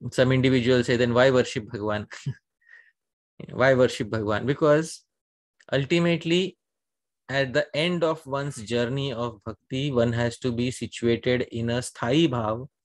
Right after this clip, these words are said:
in a rasa pertaining to Bhagwan. So one's sthayi bhav has to be in relationship with Bhagwan. Therefore,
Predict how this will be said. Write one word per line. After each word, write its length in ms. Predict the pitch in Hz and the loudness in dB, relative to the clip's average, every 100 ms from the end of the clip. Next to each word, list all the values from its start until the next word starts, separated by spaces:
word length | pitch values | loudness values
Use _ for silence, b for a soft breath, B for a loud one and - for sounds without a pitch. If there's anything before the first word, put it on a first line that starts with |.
| _ _ _ _ _ - | _ _ _ _ _ -8
in 180 | 127 123 | -2 0
a 220 | 123 - - | 0 -2 -2
rasa 580 | 117 147 - 123 123 - _ _ _ | 2 2 2 0 0 -4 _ _ _
pertaining 540 | 120 117 131 131 143 147 | -6 -4 -4 -2 -4 -4
to 120 | 151 | -6
Bhagwan. 540 | 113 110 104 95 90 - _ _ _ _ _ _ _ _ - | -6 -6 -4 -4 -6 -14 _ _ _ _ _ _ _ _ -2
So 160 | 160 | 2
one's 320 | 151 175 180 | 4 4 2
sthayi 520 | 160 - - 160 214 214 | -4 -8 0 4 4 4
bhav 420 | 156 143 131 147 _ _ _ _ _ _ _ | 2 2 2 -2 _ _ _ _ _ _ _
has 180 | 139 135 | -6 -6
to 100 | - | -6
be 160 | 135 143 | -2 -2
in 240 | 160 135 | -2 -4
relationship 720 | 123 120 123 123 135 127 127 - - | -2 0 -2 -2 -8 -8 -10 -8 -4
with 200 | 127 92 | -2 -2
Bhagwan. 460 | 107 101 95 90 - _ _ _ _ _ _ _ _ _ _ - | -4 0 -2 -4 -14 _ _ _ _ _ _ _ _ _ _ -2
Therefore, 640 | 135 175 180 170 175 - | 2 2 4 6 4 2